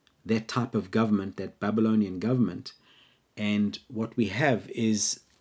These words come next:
a government that begins to oppress its people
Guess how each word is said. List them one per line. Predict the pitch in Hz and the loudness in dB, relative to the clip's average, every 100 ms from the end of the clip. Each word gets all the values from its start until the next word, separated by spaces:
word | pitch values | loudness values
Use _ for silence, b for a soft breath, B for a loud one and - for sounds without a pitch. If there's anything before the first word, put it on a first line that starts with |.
| _ _ _ _ - | _ _ _ _ -8
a | 107 104 | -4 -4
government | 98 98 120 135 143 113 104 | -4 0 4 6 6 6 2
that | 101 - | -6 -4
begins | 107 98 110 117 117 - | -6 -2 2 4 2 0
to | - - 110 104 98 - - | -2 0 2 2 -2 -12 -14
oppress | - - 160 165 - | -12 -2 0 2 0
its | 131 | -4
people | - 101 - 90 92 | -6 -8 -6 -8 -8